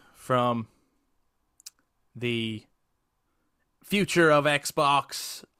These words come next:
and what does that mean for then future PlayStation and Nintendo, 'cause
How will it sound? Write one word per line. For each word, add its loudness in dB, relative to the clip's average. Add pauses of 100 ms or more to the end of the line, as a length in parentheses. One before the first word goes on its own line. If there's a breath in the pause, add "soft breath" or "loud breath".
and -2
what 2
does -4
that 0
mean -2
for -8
then -4
future -8
PlayStation -4
and -2
Nintendo, -2
'cause -6